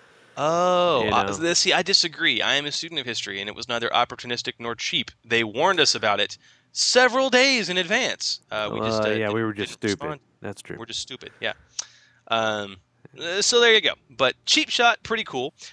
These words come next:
Speaker 1: Uh, once an encounter, take an attack of opportunity against a foe that uses the withdraw action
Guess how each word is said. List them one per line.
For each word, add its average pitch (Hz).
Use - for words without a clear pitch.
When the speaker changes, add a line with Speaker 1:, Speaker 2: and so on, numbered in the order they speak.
Speaker 1:
Uh, 120
once 180
an 208
encounter, 180
take 202
an 202
attack 165
of 165
opportunity 131
against 113
a -
foe 110
that 117
uses 120
the 131
withdraw 127
action -